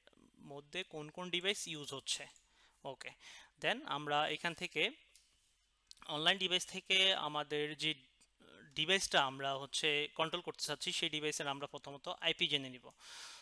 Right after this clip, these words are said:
আমি আমার ল্যাপটপটা হচ্ছে কন্ট্রোল করতে চাচ্ছি, আমাদের ল্যাপটপটার আইপি আমি নি-, জেনে নিয়েছি।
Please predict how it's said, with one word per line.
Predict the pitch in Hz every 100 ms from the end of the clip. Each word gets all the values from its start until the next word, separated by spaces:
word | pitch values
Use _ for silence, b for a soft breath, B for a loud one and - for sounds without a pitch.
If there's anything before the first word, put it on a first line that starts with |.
| B
আমি | - 147 156
আমার | 156 160 147 -
ল্যাপটপটা | 147 160 - 185 196
হচ্ছে | 185 - - 196
কন্ট্রোল | 190 160 165
করতে | 165 -
চাচ্ছি, | 170 160 -
আমাদের | 151 151
ল্যাপটপটার | 147 143 - 160 - 170
আইপি | 160 151 160
আমি | 156
নি-, | 156 151
জেনে | 147 156
নিয়েছি। | 151 147 151 - 180 190